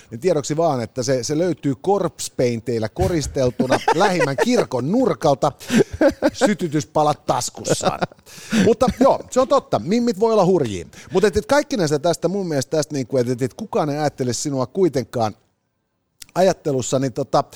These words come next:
niin, niin murheellista on just se, että et, et, et kaikki ihmiset on hirvittävän huolissaan siitä, että mitä toi musta ajattelee.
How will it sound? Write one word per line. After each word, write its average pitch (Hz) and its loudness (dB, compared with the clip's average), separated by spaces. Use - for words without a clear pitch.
niin, 165 -2
niin 175 -4
murheellista 175 0
on 151 -2
just 175 -4
se, 170 0
että 131 0
et, 135 -6
et, - -6
et - -10
kaikki 254 -4
ihmiset 170 -4
on 139 -4
hirvittävän 135 -4
huolissaan 113 -4
siitä, 107 -4
että 101 -8
mitä 196 -4
toi 135 -2
musta 113 -6
ajattelee. 85 -4